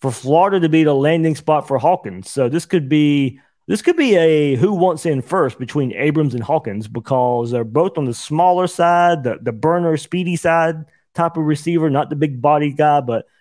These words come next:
more the, the slot receiver. Get the ball in your hands and run, use that speed. Uh, I'm not sure the Gators take two in that mold, so it may be a,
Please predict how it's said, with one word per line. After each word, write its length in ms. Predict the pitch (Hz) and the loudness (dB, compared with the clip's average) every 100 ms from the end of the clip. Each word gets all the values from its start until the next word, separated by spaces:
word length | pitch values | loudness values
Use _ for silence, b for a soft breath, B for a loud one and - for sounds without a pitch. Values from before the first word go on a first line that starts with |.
| _ - | _ -8
more 240 | 123 143 139 | 0 0 2
the, 160 | 123 | -2
the 180 | - 113 | -4 -10
slot 300 | - 151 120 | -2 0 0
receiver. 600 | 139 156 151 143 139 127 _ _ _ _ _ _ _ _ - | -2 -2 0 2 0 -2 _ _ _ _ _ _ _ _ -6
Get 160 | 151 151 | -4 0
the 40 | |
ball 180 | 156 151 | 2 2
in 100 | 143 | 2
your 80 | 127 | 0
hands 280 | 147 139 | 0 0
and 140 | 131 135 | -2 0
run, 320 | 143 139 135 | 2 2 0
use 160 | 147 139 | 0 0
that 160 | 139 | -2
speed. 460 | - 143 139 127 - _ _ _ - | -2 -2 0 -2 -6 _ _ _ -6
Uh, 80 | 123 | -2
I'm 140 | 151 | 2
not 180 | 196 156 | 2 0
sure 240 | - 196 | -2 0
the 60 | 175 | 0
Gators 280 | 160 175 156 | 0 0 0
take 280 | 196 165 - | -2 -4 0
two 380 | 180 262 277 _ _ | 0 0 -4 _ _
in 140 | 202 214 | -2 2
that 200 | 214 175 | 0 0
mold, 360 | 202 240 262 | 2 2 -2
so 580 | - 165 156 151 143 127 _ _ _ _ _ | 0 2 4 4 2 -2 _ _ _ _ _
it 120 | 135 151 | -2 0
may 260 | 160 370 | 2 0
be 280 | 190 220 170 | -2 0 2
a, 280 | 135 117 | 2 0